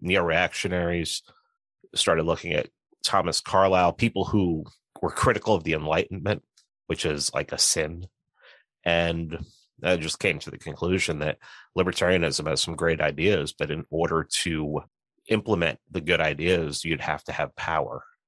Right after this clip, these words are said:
and you'd have to seize power and use it.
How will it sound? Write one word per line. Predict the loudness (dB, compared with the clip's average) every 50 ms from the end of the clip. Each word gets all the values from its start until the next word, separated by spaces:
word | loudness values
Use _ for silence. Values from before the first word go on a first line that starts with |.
| _ _ _ _ _ -14 -6 -2
and | -2 0 0 -2 -2
you'd | -2 -2 -2 0
have | -2 -2 -2 -4
to | -8 -10 -10 -10 -12 -14 -18 _ _ _ _ _ _ _ _ _ _ _ _
seize | -4 0 2 2 2 2 0
power | -2 -4 -4 -4 -4 -4 -6 -8 -10 -12 -16 _ _ _ _ _ _ _
and | -2 -2 0 0
use | 2 2 2 2 2 0 -2
it. | -4 -8